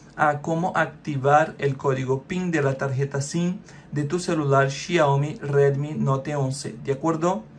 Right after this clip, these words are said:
Dicho esto, chavales, empecemos. Lo primero que vamos a hacer será entrar en ajustes o configuración de tu celular y aquí en este buscador vamos a escribir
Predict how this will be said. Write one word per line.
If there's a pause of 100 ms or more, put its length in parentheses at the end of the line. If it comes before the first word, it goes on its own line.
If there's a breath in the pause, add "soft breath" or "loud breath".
(280 loud breath)
Dicho
esto,
chavales,
empecemos. (320 loud breath)
Lo
primero
que
vamos
a
hacer
será
entrar
en
ajustes
o
configuración
de
tu
celular (420 loud breath)
y
aquí
en
este
buscador
vamos
a
escribir